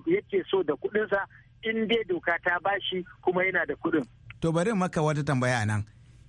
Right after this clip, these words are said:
Speaker 2: I-, idan,
Speaker 1: Na'am.
Speaker 2: a, shin 'yan ƙasa suna iya taimaka ma, eh, takardar kuɗin ƙasarsu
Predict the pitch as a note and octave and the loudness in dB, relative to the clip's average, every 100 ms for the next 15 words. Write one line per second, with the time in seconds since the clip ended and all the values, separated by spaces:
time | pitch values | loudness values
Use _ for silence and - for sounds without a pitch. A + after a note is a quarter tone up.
0 | - - - D#3+ - D#3+ F#3 G3+ G#3 G3+ | -20 -10 -6 -4 -2 0 0 0 2 2
1 | F#3+ - - - D#3 E3+ F3 D#3+ G#3 G3+ | 0 -4 -14 -8 -2 0 0 -2 -2 0
2 | F3 C#3+ - - - - D3 E3+ F3 F3+ | 0 0 -2 -10 -20 -8 -2 -2 0 -2
3 | G#3+ G#3+ F#3+ - - - - - - - | 0 0 0 -4 -10 -20 -20 -20 -20 -20
4 | - - - - - G3+ F#3 E3+ F#3 F3 | -20 -20 -16 -10 -6 -2 -2 0 0 2
5 | E3 D3+ C#3 - - - F3 E3 D3 E3 | 2 0 -2 -10 -10 -4 0 0 0 0
6 | E3 D#3+ C#3+ C3 A#2+ - - D#3 D3+ D3 | 0 0 2 0 -2 -6 -10 -6 -6 -6
7 | F2 F#2+ - G#2 G#2 - - - D#3 B2+ | -10 -12 -14 -14 -16 -16 -6 -4 -2 -2
8 | C#3+ D#3 D#3 C#3+ D#3+ D#3+ E3+ - D#3 | -2 -2 -2 0 0 -2 -2 -2 -2